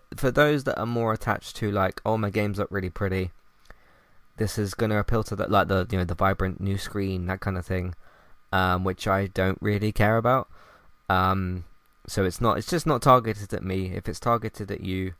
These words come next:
and you want a better version of the Switch, then I guess it, y-, y-, you know, the, th-, this is, I guess this is kind of for those people that play, like, Smash Brothers all the time, or they play Animal Crossing for, like, seven hundred hours, um,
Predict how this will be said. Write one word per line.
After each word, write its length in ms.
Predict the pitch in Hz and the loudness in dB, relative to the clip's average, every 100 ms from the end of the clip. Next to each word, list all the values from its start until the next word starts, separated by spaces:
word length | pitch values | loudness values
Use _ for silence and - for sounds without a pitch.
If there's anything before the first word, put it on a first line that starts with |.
| _ _ - - | _ _ -12 -4
and 400 | 90 90 90 90 | -2 -2 -4 -6
you 180 | 98 95 | -6 -2
want 520 | 95 92 - - - _ | -4 -4 -10 -16 -16 _
a 420 | 95 90 90 90 87 - _ _ - - | -2 -2 -2 -4 -8 -18 _ _ -20 -6
better 260 | 101 - 98 | -6 -2 0
version 300 | 101 101 101 | 0 0 -4
of 80 | |
the 80 | 98 | -8
Switch, 460 | 92 131 - - - | -2 -2 -2 -10 -8
then 180 | - 92 | -2 -2
I 80 | 90 | -2
guess 240 | 92 92 | -4 -6
it, 100 | 95 - - | -8 -10 -8
y-, 140 | 110 - | -6 -2
y-, 120 | 160 | -2
you 140 | - 135 | 2 2
know, 80 | |
the, 180 | 110 127 - - - | 4 2 0 -12 -2
th-, 160 | 143 - | 0 2
this 200 | 156 175 | 0 0
is, 120 | 170 - | 0 2
I 120 | 135 | 2
guess 240 | 143 165 | 2 0
this 120 | 180 160 | 0 -2
is 80 | |
kind 160 | - 160 | 2 2
of 80 | 147 | 4
for 60 | |
those 120 | 135 - | 0 0
people 280 | 135 120 | -2 0
that 160 | 117 104 | -2 0
play, 180 | - 107 | 0 2
like, 240 | 101 95 | 2 0
Smash 260 | - 110 104 | -4 -4 0
Brothers 360 | 110 101 98 | 0 0 -2
all 100 | 101 | -2
the 100 | 101 | -4
time, 500 | 101 107 98 98 95 | -2 2 4 2 0
or 120 | 92 90 | -2 -2
they 120 | 92 | -2
play 380 | - 98 95 87 - - - - | 0 0 0 -4 -12 -20 -12 -2
Animal 360 | 104 101 101 98 | 0 0 -4 -4
Crossing 420 | 110 101 101 98 | -6 -4 -6 -6
for, 120 | - | -4
like, 180 | 92 - | -4 -4
seven 240 | 107 98 | -6 -2
hundred 260 | 98 95 98 | -4 -4 -4
hours, 600 | 95 98 95 95 95 - - - - - - - | -2 -2 -4 -6 -12 -20 -20 -20 -20 -20 -8 0
um, 560 | 95 95 92 90 85 | 4 4 2 -2 -6